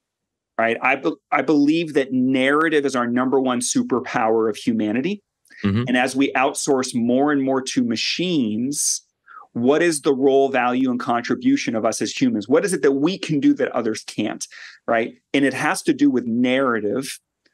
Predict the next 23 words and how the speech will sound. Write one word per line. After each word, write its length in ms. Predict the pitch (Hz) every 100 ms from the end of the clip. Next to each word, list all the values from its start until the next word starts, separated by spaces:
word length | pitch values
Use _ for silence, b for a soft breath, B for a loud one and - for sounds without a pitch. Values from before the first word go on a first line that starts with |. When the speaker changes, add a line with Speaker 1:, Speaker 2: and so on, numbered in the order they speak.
| b b _
Speaker 1:
but 120 | 151
understanding 1120 | 151 151 139 - 147 156 185 180 147 123 120 127 - -
how 140 | 147
to 80 | 156
have 260 | 135 135 123
narrative 520 | 127 127 143 135 117
fluency 720 | - - 139 156 175 170 185 165
and 100 | 131
narrative 360 | 123 120 120 127
agency, 720 | 139 123 123 107 - - - - _ _ _ -
knowing 400 | 131 156 196 165
how, 220 | 143 147 -
'cause 140 | 160
literally, 420 | 156 247 226 135
what 160 | 123 160
is 120 | 190
ch-, 140 | - 165
what 140 | 160
is 100 | 196
generative 380 | 196 165 160 156
A 140 | 147 135
I, 380 | 156 127 127 127 _ _ _ -
right? 260 | 131 143